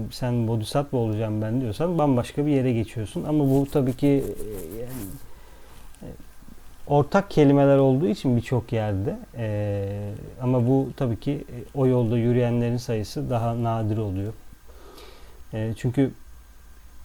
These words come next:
birbiri ardına gelen şeyler de var. Mesela hani bir de farklı, yani her gezegenin farklı mesihi olabilir belki de,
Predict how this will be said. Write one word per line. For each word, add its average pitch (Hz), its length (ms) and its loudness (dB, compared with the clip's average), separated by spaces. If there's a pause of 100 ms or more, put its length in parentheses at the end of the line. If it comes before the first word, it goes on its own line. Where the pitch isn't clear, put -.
(180)
birbiri 131 560 6
ardına 139 400 6
gelen 135 300 6
şeyler 131 420 4
de 120 60 2
var. 101 160 0
Mesela 107 520 -4
hani 110 400 -2
bir 107 360 -2
de 123 200 2 (480)
farklı, 139 840 2 (140)
yani 117 140 -2
her 135 160 2
gezegenin 139 520 6
farklı 127 340 2
mesihi 135 420 2
olabilir 131 560 4
belki 104 340 -4
de, 98 100 -8